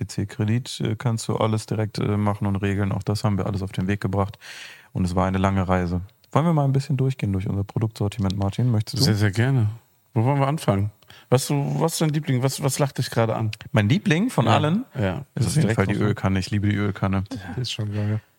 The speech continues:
Speaker 1: Wollen wir, wollen wir Preise dazu sagen heute
Speaker 2: Ja.
Speaker 1: das erste Mal? Das ist ja
Speaker 2: Vielleicht, vielleicht müssen die beiden immer
Speaker 1: Ja,
Speaker 2: die Preise
Speaker 1: genau.
Speaker 2: raten.
Speaker 1: Was sagt ihr? Eine No-Drip-Ölkanne.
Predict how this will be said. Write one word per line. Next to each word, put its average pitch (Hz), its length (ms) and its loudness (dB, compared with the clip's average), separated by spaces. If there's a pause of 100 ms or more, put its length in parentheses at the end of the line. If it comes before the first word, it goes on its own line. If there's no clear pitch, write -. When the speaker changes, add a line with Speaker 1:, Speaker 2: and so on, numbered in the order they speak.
(140)
Speaker 1:
Wollen 117 200 2
wir, 117 320 2
wollen 117 140 2
wir 107 80 2
Preise 151 340 2
dazu 107 320 0
sagen 104 300 2
heute 104 180 2
Speaker 2:
Ja. 101 60 6
Speaker 1:
das 101 100 2
erste 110 300 0
Mal? 104 180 2
Das 101 160 -2
ist 107 60 0
ja 104 60 0
Speaker 2:
Vielleicht, 120 260 0
vielleicht - 260 -4
müssen 139 240 -2
die 135 60 0
beiden 135 300 2
immer 127 140 2
Speaker 1:
Ja, 127 120 4
Speaker 2:
die 123 80 -2
Preise 113 240 2
Speaker 1:
genau. 98 120 0
Speaker 2:
raten. 101 240 -4 (120)
Speaker 1:
Was 113 140 4
sagt 123 300 2
ihr? 104 140 2 (160)
Eine 110 220 2
No-Drip-Ölkanne. 117 1000 2